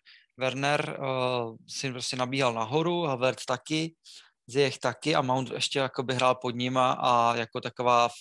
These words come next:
desítka jim to tam, eh, dirigoval. Eh,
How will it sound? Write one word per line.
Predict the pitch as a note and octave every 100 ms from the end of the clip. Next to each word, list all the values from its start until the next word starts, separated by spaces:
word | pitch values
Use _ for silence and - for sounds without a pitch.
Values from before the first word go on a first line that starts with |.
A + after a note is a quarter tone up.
| -
desítka | B2 A#2 - B2+ - B2
jim | A#2
to | A#2
tam, | A#2+ A#2+ A2+ _ _ - _ _ _ _ A2+ A#2
eh, |
dirigoval. | A#2 A#2 A#2+ A#2 G#2+ G#2 G#2+ - _ _ -
Eh, | A2+ A2 A2